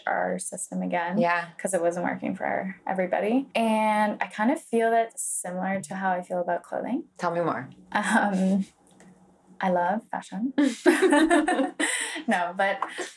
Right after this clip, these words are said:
Speaker 1: I really, I like vintage shopping, but I also really like exchanging clothes and having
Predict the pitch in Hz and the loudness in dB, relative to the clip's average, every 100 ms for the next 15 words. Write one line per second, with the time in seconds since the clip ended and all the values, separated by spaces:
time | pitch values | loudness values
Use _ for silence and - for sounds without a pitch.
0 | - 233 226 220 208 220 254 262 269 262 | 0 4 4 2 0 2 4 4 4 0
1 | - 208 208 196 196 180 - 180 175 185 | -2 -2 0 2 0 0 -2 -4 -4 -6
2 | - 196 185 196 196 196 196 175 190 - | -4 -2 -2 -2 0 2 2 2 0 -2
3 | 202 196 196 185 180 185 190 - 175 175 | -2 0 2 2 -2 -8 -8 -4 -2 0
4 | 175 180 185 175 165 185 180 175 170 180 | -2 -2 0 0 0 -2 -2 -2 -2 0
5 | 180 - | 0 -2